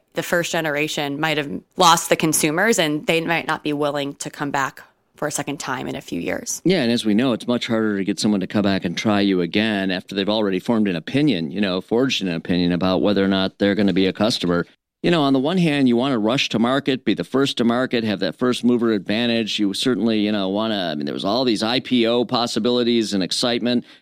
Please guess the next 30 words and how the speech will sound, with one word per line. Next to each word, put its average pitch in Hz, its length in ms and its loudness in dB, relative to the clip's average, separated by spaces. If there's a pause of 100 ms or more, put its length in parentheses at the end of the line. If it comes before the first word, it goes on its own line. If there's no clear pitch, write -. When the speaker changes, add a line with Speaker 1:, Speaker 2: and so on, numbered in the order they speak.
Speaker 2:
tons 151 340 2
of 117 100 2
venture 131 300 2
capital 123 480 -2
pouring 120 360 0
into 120 180 2
the 110 100 -2
sector. 120 520 -2 (460)
A 135 40 2
lot 175 120 2
of 202 60 0
pressure 170 580 2
there, 90 280 -2
a 120 80 0
lot 120 340 2
of 156 120 -2
pressure 123 340 0
to 92 80 -2
get 113 160 0
out 117 160 0
and - 80 -6
start 110 360 -2
earning 113 300 2
revenue 110 360 2
and 104 120 2
making 101 300 0
sales, 127 540 -2 (420)
really 123 300 6
essentially 117 440 2
proving 127 720 2